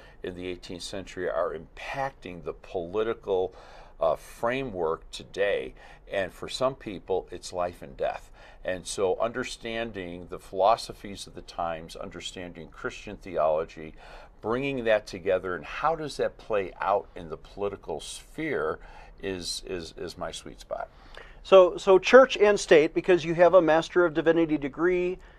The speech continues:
Speaker 2: and you're a former elected official, like I am, right?
Speaker 1: Yes.
Speaker 2: Uh, my, my P H D is in theology, but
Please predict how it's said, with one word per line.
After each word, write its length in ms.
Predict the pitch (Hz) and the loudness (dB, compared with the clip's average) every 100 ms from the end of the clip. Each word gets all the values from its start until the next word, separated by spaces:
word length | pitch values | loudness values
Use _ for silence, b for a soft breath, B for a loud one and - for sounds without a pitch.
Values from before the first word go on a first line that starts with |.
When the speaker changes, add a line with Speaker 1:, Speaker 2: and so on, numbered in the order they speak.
| - | -4
Speaker 2:
and 420 | 139 147 139 131 | 2 2 2 -2
you're 160 | 143 135 | -2 -2
a 40 | |
former 360 | - 160 156 139 | 2 2 4 0
elected 400 | 135 143 - 135 | 4 4 4 -4
official, 560 | - 208 196 190 185 | 2 4 6 8 8
like 220 | 165 185 226 | 8 8 8
I 140 | 240 | 6
am, 220 | 123 92 123 | 4 0 4
right? 180 | 160 - | 4 4
Speaker 1:
Yes. 260 | 123 - - | -2 -4 -2
Speaker 2:
Uh, 220 | 139 131 127 | 2 2 2
my, 160 | 151 - | -2 -2
my 180 | 151 | 0
P 180 | 160 190 | 0 0
H 160 | 175 - | -2 -2
D 140 | 175 | -2
is 120 | 151 | 0
in 80 | 151 | -2
theology, 500 | 143 147 131 135 151 | 2 6 8 6 2
but 240 | 143 151 | 2 2